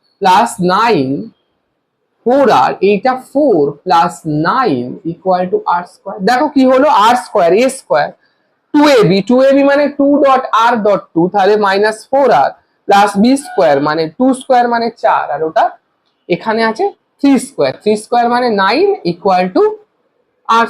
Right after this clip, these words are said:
স্কয়ার। তাহলে দেখো, R আর both সাইডে কেটে যেতে পারে, কারণ ওই আর স্কয়ারটা যদি বাঁ দিকে আসে মাইনাস হয়ে যাবে। তাহলে এখানে কি হবে আমাদের? মাইনাস ফোর আর প্লাস থার্টিন equal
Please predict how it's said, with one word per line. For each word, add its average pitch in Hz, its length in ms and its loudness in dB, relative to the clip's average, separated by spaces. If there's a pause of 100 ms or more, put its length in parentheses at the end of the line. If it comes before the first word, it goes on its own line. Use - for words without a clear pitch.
স্কয়ার। 220 240 -6 (120)
তাহলে 247 180 2 (100)
দেখো, 156 180 -2 (340)
R 262 40 2 (100)
আর 311 80 2 (100)
both 247 240 -2
সাইডে 262 320 0
কেটে 196 260 0
যেতে 214 240 -2
পারে, 220 220 -2
কারণ 226 160 -2 (220)
ওই 277 120 4 (160)
আর 254 160 0
স্কয়ারটা 262 420 -4
যদি 262 120 -2 (120)
বাঁ 160 220 -6
দিকে 196 180 -6 (100)
আসে 226 140 -4 (140)
মাইনাস 202 420 -2
হয়ে 214 160 0
যাবে। 202 160 -6 (680)
তাহলে 247 200 2 (120)
এখানে 285 260 0 (100)
কি 285 80 4 (100)
হবে 277 160 2 (100)
আমাদের? 285 260 0 (200)
মাইনাস 240 460 0 (160)
ফোর 247 200 2 (180)
আর - 80 -4 (580)
প্লাস 208 320 2 (280)
থার্টিন 196 500 0 (580)
equal 214 320 -2